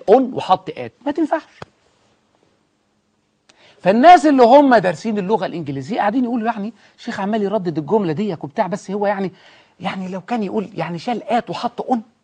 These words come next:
كان حلها. فريق تاني يقول لك: "إيه دخل الشيخ بيتكلم في قاعدة زي دي؟"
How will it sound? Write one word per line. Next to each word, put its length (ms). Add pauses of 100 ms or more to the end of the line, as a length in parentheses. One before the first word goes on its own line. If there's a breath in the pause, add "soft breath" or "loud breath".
كان 140
حلها. 300 (840)
فريق 320
تاني 220
يقول 180
لك: 320
"إيه 140
دخل 360
الشيخ 400
بيتكلم 520
في 140
قاعدة 320
زي 180
دي؟" 220